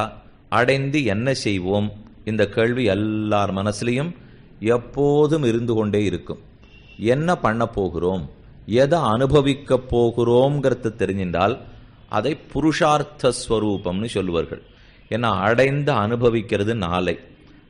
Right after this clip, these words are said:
தர்ம அர்த்த காம மோக்ஷம். அதுல மோக்ஷங்கிறது கடைசியான புருஷார்த்தம். அத்தை அடைந்தவன் மற்றத்தை விருப்பப்பட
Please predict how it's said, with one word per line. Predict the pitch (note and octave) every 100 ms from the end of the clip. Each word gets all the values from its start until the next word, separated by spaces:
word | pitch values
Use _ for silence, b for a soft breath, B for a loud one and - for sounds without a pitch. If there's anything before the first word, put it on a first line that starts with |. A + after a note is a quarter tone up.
| G2
தர்ம | A#2+ B2+ C3 C#3+ -
அர்த்த | G#2+ G2+ - C#3
காம | A2 G2+ G#2 A#2
மோக்ஷம். | F2+ E2 - - - - B B B
அதுல | - A#2 A2+ G#2+
மோக்ஷங்கிறது | B2+ D3+ D3 - C#3 C3+ B2+ D3
கடைசியான | - G2+ B2 B2+ - B2+ B2+
புருஷார்த்தம். | B2+ G#2 F#2+ F#2+ E2 - E2+ - B B B B B
அத்தை | B2 C3 - B2
அடைந்தவன் | A#2 C#3 D#3 C#3 B2+ D3+
மற்றத்தை | A#2 G#2 - D3 - B2
விருப்பப்பட | C3+ A2+ C3 - C3+ - A2